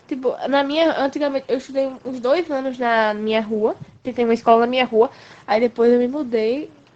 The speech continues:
Me mudei, não. Tipo, me mu-, mudei de escola, né? E aí eu fui indo pra escola de carro.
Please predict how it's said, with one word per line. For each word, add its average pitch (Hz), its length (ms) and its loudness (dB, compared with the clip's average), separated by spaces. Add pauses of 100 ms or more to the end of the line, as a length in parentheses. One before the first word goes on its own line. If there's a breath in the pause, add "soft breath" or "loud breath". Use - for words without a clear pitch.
(200)
Me 254 180 0
mudei, 240 400 4
não. 254 260 2 (200)
Tipo, 220 200 -8
me 220 160 0
mu-, 226 200 0
mudei 226 260 4
de 240 60 -2
escola, 226 340 4
né? 208 160 -6 (100)
E 233 520 -6 (340)
aí 220 580 -4 (380)
eu 247 80 4
fui 277 220 2
indo 262 180 6
pra 220 140 6
escola 220 280 4
de 247 120 -2
carro. 226 400 2